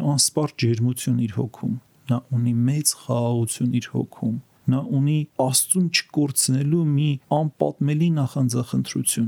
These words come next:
անպատմելի ջերմություն, նրա մեջ կա աստվածասիրության կրակ։ Տեսեք,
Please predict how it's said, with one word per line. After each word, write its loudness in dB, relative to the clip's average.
անպատմելի 0
ջերմություն, 0
նրա 0
մեջ 0
կա -4
աստվածասիրության 0
կրակ։ -4
Տեսեք, -2